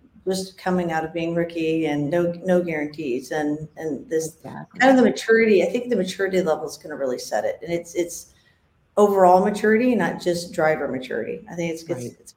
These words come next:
Speaker 1: quite the dynamics that's gonna be there.
Speaker 2: I,
Speaker 1: And then
Speaker 2: I agree. I agree. And I'm sad for Yuki not having Pierre, but, you know, maybe, maybe he'll form a bond with Nick, but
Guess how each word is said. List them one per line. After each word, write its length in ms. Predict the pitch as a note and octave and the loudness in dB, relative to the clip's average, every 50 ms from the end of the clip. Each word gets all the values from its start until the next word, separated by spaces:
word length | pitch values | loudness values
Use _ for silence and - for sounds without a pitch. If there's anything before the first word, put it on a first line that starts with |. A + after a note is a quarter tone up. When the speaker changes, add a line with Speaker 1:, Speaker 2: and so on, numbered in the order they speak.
| _ _ | _ _
Speaker 1:
quite 180 | - F#3+ F#3 F#3 | -2 0 0 0
the 60 | F#3 | 0
dynamics 580 | F3+ D#3+ D3+ D3 D3+ D#3 D#3 D3+ C3+ - - - | -2 -2 -2 -2 -4 -8 -10 -10 -12 -12 -14 -18
that's 160 | - - - | -20 -20 -20
gonna 160 | - D#3 C3+ | -16 -12 -10
be 140 | - A2 G#2 | -8 -8 -6
there. 260 | - - - - - _ _ _ _ _ _ _ _ _ _ _ _ _ | -6 -8 -8 -10 -12 _ _ _ _ _ _ _ _ _ _ _ _ _
Speaker 2:
I, 180 | - E3 E3+ F3 | -2 0 2 4
Speaker 1:
And 80 | F3+ - | 6 6
then 100 | D4+ E4 | 6 6
Speaker 2:
I 300 | E4+ - E3 F3 F3+ F#3 - F#3 F3+ | 6 4 4 2 2 0 -2 -6 -12
agree. 520 | F3 - D3 C#3+ C#3 C3+ C3 C3 C3+ - _ _ _ _ _ - | -12 -12 -12 -10 -8 -8 -8 -8 -10 -12 _ _ _ _ _ -2
I 120 | F#3 F#3+ | 0 0
agree. 360 | F#3+ F#3 F3+ F3 E3 D3 D3 D3 | 0 0 0 -2 -2 -2 -2 -2
And 140 | - A3+ | 2 2
I'm 100 | B3 B3+ | 2 2
sad 400 | A#3+ - - D#4 D4 D4 D4 D4 | 2 2 4 6 6 6 4 2
for 100 | - C#4+ | 0 0
Yuki 360 | C4+ A#3 B3 B3+ A#3 B3+ A#3+ A3+ | 0 0 -2 -4 -6 -6 -4 -2
not 240 | A3+ G#3 G3 G3 | 0 0 0 0
having 320 | G#3+ A3 G3+ G3+ A3 G#3 G3 | 0 -2 -2 -2 -4 -4 -6
Pierre, 420 | - A#3+ G#3+ G3 F#3+ F3+ F3 E3 | -6 -4 -4 -2 -2 -2 -2 -4
but, 340 | E3+ F3+ F#3+ F3 F3 F3+ - | -2 -2 -2 -2 -2 -2 -4
you 140 | A3+ A#3 A3+ | -2 0 2
know, 260 | G3+ F#3+ F#3 F3+ F3+ | 2 2 2 2 2
maybe, 680 | F#3 F#3+ G#3 A3 A3+ G#3 A3+ A3 A3 G#3+ G#3 - - _ _ _ _ _ _ _ _ - | 2 2 4 4 4 2 0 -4 -4 -4 -6 -10 -14 _ _ _ _ _ _ _ _ -6
maybe 320 | G#3 G#3+ G#3 A3 G#3+ G#3+ | -4 -2 -2 -2 -2 -2
he'll 500 | G#3 G#3+ G3 F#3+ F#3 F#3 F#3 F3+ - - _ _ _ _ _ _ | -2 0 0 0 0 0 -2 -4 -6 -10 _ _ _ _ _ _
form 260 | - G#3+ G#3+ G#3 G3+ | -2 -2 0 0 -2
a 40 | F#3+ | -2
bond 320 | F3+ F#3 F#3+ F#3+ F3+ F3+ F3+ | 0 0 0 0 0 -2 -2
with 180 | F3+ F3+ F3+ | -4 -4 -4
Nick, 340 | F#3+ G3 F#3 F3+ F3 - - - | -4 -4 -2 -2 -4 -4 -8 -8
but 320 | - F#3 F3 E3+ E3 D#3+ | -4 -2 -2 -2 -4 -6